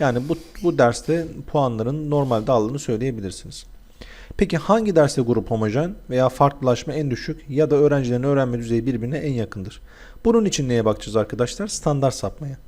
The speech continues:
Standart sapmanın küçük olması bir grubun dağılımının homojen olduğunu ve farklılaşma düzeyinin küçük olduğunu, yani düşük olduğunu gösterir arkadaşlar. Buna göre coğrafya dersinin standart sapması üç olduğu için ve en küçük değer bu olduğu için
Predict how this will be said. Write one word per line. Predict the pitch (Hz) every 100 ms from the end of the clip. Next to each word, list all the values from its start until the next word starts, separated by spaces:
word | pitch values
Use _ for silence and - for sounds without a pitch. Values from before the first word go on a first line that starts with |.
| - -
Standart | - 185 202 208
sapmanın | - 147 127 110
küçük | - - -
olması | 190 190 - 190 190
bir | 196
grubun | 156 143 123 117
dağılımının | 123 147 151 143 120
homojen | 110 139 156 175
olduğunu | 175 165 175 170 175 - - - -
ve |
farklılaşma | 165 156 156 - 160 165 151
düzeyinin | 127 123 151
küçük | 180 - -
olduğunu, | 127 101 101 98 110
yani | 107 110
düşük | - 147
olduğunu | 120 101 98
gösterir | 98 92 104 95
arkadaşlar. | 92 98 98 - 160 160 214
Buna | 202
göre | 139 131 156 156 - - -
coğrafya | 185 175 156 135
dersinin | 120 113 - 110
standart | - 151 147 143
sapması | 131 123 107 139
üç | 139
olduğu | 160 156 165
için | 160 160 143
ve |
en | 95 151
küçük | 143 - -
değer | 107 98
bu | 135 156
olduğu | 151 156
için | 147 160 165